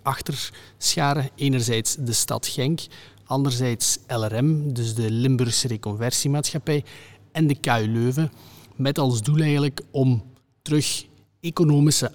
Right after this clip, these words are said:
activiteit te creëren op het Torpark, dus op het geografisch gebied dat het Torpark is,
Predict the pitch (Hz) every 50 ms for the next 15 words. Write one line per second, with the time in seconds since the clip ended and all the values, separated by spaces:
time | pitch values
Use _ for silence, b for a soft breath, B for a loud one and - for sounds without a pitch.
0 | - - 143 127 - - 156 139 135 127 - - 123 120 120 117 - - - -
1 | 117 - - - 127 120 131 131 131 120 110 107 98 - - - _ _ _ _
2 | _ _ _ _ _ - 196 165 - - - - - - - - - 175 185 240
3 | 233 - - - _ _ - - 123 117 - - - - _ - - 147 - 139
4 | - - - - 151 135 120 123 131 123 123 127 127 - - 131 113 113 127 117
5 | - - - - - 117 110 110 - - - 127 - - - 107 101 101 - -
6 | - - -